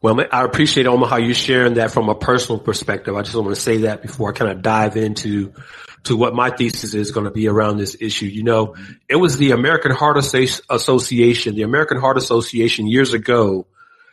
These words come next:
ran an ad campaign that referred to heart disease as the, quote, "silent killer," unquote, because it often kills suddenly and without warning.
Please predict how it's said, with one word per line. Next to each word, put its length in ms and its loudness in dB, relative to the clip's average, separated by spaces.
ran 200 0
an 180 2
ad 300 -2
campaign 500 0
that 160 -2
referred 380 -2
to 80 0
heart 400 -2
disease 500 -2
as 300 -6
the, 140 -14
quote, 420 -2
"silent 640 -2
killer," 520 -2
unquote, 520 -4
because 260 0
it 80 -2
often 300 2
kills 320 2
suddenly 580 2
and 140 0
without 360 2
warning. 420 0